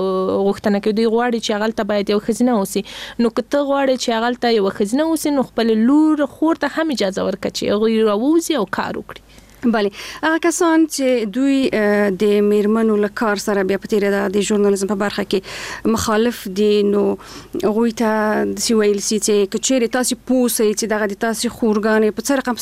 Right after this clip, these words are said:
Speaker 2: سختو شرایطو کې کار کوي، نو هیڅکله به بیا تاسې د کومې خبرې چې اوس لرئ، دا به ونه کوي. م، که راسو دې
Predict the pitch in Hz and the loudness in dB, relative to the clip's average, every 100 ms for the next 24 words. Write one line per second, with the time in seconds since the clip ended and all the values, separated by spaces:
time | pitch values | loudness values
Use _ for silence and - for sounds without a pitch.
0 | - 294 - 240 226 220 233 226 220 220 | -2 -4 -2 -2 0 -2 -4 -4 -4 0
1 | 220 220 240 - 208 196 196 208 214 214 | 2 2 0 -2 -2 -2 -4 -4 -4 -6
2 | - - - 202 226 - 208 196 214 214 | -12 -16 -8 -2 -2 0 -4 -2 -4 -2
3 | 202 214 196 208 196 196 202 190 208 - | 0 0 0 -2 0 0 0 0 -4 -4
4 | - - - 208 208 214 214 226 220 208 | -10 -6 0 2 2 0 -2 -2 -2 0
5 | 220 | 0